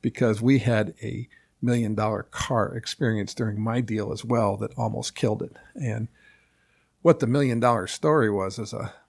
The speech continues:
one of the board members told me about a friend of his that he was on his board. And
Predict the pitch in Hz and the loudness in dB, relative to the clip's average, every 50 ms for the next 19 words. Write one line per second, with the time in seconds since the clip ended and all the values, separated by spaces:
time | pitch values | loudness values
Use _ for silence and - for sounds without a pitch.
0 | _ _ _ - 196 143 131 120 107 101 95 123 127 123 120 113 107 104 104 101 | _ _ _ -6 -4 -2 0 0 -2 -2 -2 0 0 0 0 0 -2 -4 -4 -6
1 | - 113 - - - 131 117 113 117 107 104 101 98 104 98 98 95 - - _ | -8 -10 -8 -2 0 0 0 2 0 0 -2 -2 -4 -4 -4 -4 -4 -8 -10 _
2 | _ _ _ - 123 120 110 107 - - 156 143 139 123 113 101 101 117 104 101 | _ _ _ -14 -12 -10 -10 -10 -8 -4 0 2 2 2 0 0 0 0 0 0
3 | 107 - - - _ _ - 127 123 - 131 127 127 113 101 113 104 104 101 - | -2 -4 -8 -14 _ _ -6 -4 0 2 2 4 4 2 0 0 -2 -4 -2 0
4 | 185 214 196 - - 101 98 101 104 104 - _ _ _ _ _ _ _ _ _ | 0 0 0 0 -2 -2 0 0 -2 -4 -6 _ _ _ _ _ _ _ _ _
5 | _ _ _ _ _ _ _ _ _ _ _ _ _ - 165 147 135 127 127 120 | _ _ _ _ _ _ _ _ _ _ _ _ _ -6 -2 -2 0 0 -2 -4
6 | - | -6